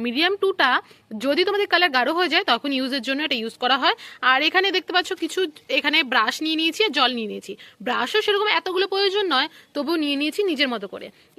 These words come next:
এবার চলো শাড়িটার ডিজাইনটা শুরু করা যাক। খুব একটা পাতলা হলেও হবে না, এই গাঢ় রঙের মধ্যে দিয়েই শুরু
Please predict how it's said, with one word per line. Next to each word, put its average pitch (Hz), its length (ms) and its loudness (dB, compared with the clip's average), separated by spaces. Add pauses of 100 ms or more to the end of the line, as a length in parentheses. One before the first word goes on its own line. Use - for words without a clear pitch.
এবার 311 160 2 (100)
চলো 320 200 2 (100)
শাড়িটার 349 380 0
ডিজাইনটা 240 340 -2 (100)
শুরু 381 200 -2
করা 190 200 -2
যাক। - 140 -10 (680)
খুব 330 320 -6 (100)
একটা 359 260 -6
পাতলা 285 400 -4
হলেও 359 300 -4
হবে 330 300 -6
না, 208 60 -8 (240)
এই 262 60 -8 (100)
গাঢ় 233 260 -4
রঙের 285 280 -8
মধ্যে 294 240 -12
দিয়েই 262 280 -8
শুরু 233 160 -14